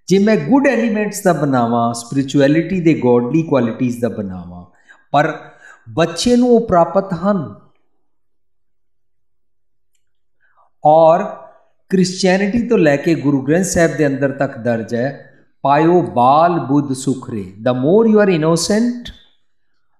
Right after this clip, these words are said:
the more you have ਬੱਚੇ ਵਾਲੀ ਬਿਨਾਂ ਵਿਤਕਰੇ ਦੀ ਬਿਰਤੀ, ਤਾਂ ਤੁਸੀਂ ਰੱਬ ਨੂੰ ਮਾਣ ਸਕਦੇ ਹੋ, ਉਹ ਵਾਲਾ ਸੁੱਖ ਮਾਣ ਸਕਦੇ ਹੋ ਜੋ oneness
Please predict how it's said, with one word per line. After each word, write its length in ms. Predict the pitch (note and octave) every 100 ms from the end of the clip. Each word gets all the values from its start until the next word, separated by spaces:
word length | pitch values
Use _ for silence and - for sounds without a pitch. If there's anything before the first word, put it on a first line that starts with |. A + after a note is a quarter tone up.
| - C3+
the 80 | D3+
more 520 | D#3 A3 B3+ B3+ G3+
you 100 | G3
have 520 | F3 E3+ F3 F3+ - - _ _ _ A2
ਬੱਚੇ 460 | A#2 D3+ D3 F#3
ਵਾਲੀ 760 | E3 D3 C#3 C#3+ D3+ D#3 - - _ G#2+
ਬਿਨਾਂ 380 | A2 D3 D#3+ D#3
ਵਿਤਕਰੇ 440 | C#3 - C#3+ C3+
ਦੀ 200 | B2+ -
ਬਿਰਤੀ, 760 | B2 A#2+ - C#3+ C#3+ C#3+ - - _ _ -
ਤਾਂ 120 | C#3+
ਤੁਸੀਂ 640 | D3 C#3 D3+ C#3+ D3 D3 - - B2
ਰੱਬ 380 | G#2+ A2+ A2 G2
ਨੂੰ 400 | B2 C3 C#3 A#2+
ਮਾਣ 300 | A2 G#2+ A2
ਸਕਦੇ 540 | - A2 - F#2+ G2+ G2
ਹੋ, 460 | A2 A2 A#2+ - _ _ _ _
ਉਹ 140 | C3 A2+
ਵਾਲਾ 260 | A2+ B2
ਸੁੱਖ 380 | - - E3+ B2+
ਮਾਣ 280 | A2 G#2 G#2+
ਸਕਦੇ 420 | - G2+ F#2 G2+
ਹੋ 80 | A2
ਜੋ 320 | C#3 B2+ G#2
oneness 320 | G2+ G#2 A2